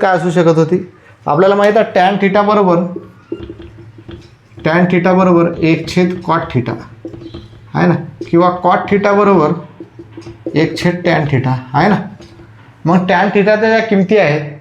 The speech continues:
त्याचं खाली मुंडकं वर पाय केलं की आपल्याला कॉट थिटाच्या किमती भेटल्या असत्या. बघा आता शून्य आहे याची किंमत,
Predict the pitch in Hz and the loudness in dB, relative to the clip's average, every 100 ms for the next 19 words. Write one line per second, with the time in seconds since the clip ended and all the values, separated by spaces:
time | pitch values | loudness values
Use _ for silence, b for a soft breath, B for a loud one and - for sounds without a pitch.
0 | - 165 165 220 190 202 208 202 208 208 | -2 0 0 -2 0 2 2 4 4 2
1 | 202 202 196 208 196 202 190 196 190 190 | 2 0 2 2 2 0 2 0 2 0
2 | 180 185 180 175 170 175 160 165 143 143 | 0 -2 0 0 0 -2 -2 0 0 0
3 | 139 - 127 - B B B B B 143 | -2 -2 -4 -6 B B B B B 2
4 | 170 190 190 202 196 190 202 208 196 175 | 2 2 0 -2 0 2 4 4 2 0
5 | 160 139 123 | 0 2 0